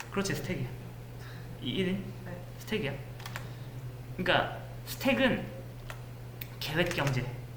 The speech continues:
Speaker 1: 어, 그런 거라고 보면 돼. 자, 그러니까 잘 봐. 이런 무조건 지역 변수는 스택이야. 스택에서 이렇게 쫙쫙 쌓아 올라가는 거야. 우리 그때 배웠잖아. 그래서 A,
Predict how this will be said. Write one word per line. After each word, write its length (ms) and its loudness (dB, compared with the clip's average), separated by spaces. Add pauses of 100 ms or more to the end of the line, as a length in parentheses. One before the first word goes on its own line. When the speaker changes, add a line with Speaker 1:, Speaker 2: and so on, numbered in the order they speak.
(1300)
Speaker 1:
어, 240 -6 (640)
그런 140 -2
거라고 180 4
보면 140 4
돼. 80 -4 (1160)
자, 160 -6 (1600)
그러니까 460 0
잘 160 0
봐. 180 4 (1400)
이런 300 6
무조건 320 2
지역 220 6
변수는 280 2
스택이야. 420 0
스택에서 500 4
이렇게 260 2
쫙쫙 360 -2
쌓아 100 4
올라가는 300 4
거야. 160 2
우리 120 4
그때 580 2
배웠잖아. 460 4
그래서 200 0
A, 480 6